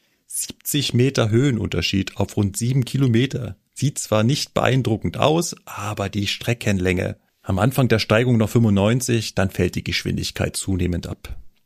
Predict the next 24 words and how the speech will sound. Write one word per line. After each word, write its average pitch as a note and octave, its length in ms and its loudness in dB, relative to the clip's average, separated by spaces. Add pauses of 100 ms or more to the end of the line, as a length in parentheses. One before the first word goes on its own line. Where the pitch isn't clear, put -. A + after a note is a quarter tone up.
(320)
Die F2 40 -4
Lok G2+ 240 0
stemmt - 640 -2
sich - 260 -4
gegen G#2+ 240 4
das G2 200 0
Gewicht G#2+ 340 0
der F2+ 120 0
Anhängsel. F#2 560 -2 (100)
Der - 80 2
Meister A2+ 360 2
spielt A2+ 300 2
vorsichtig B2+ 640 2
mit A#2+ 140 2
dem A#2+ 140 4
Sand, B2+ 400 2 (640)
damit G2+ 360 0
unser G2+ 260 0
Mädel G#2+ 280 4
jetzt G2+ 240 -2
nicht - 220 -6
zum G#2 140 -2
Trampeln - 340 -2
anfängt. - 640 -12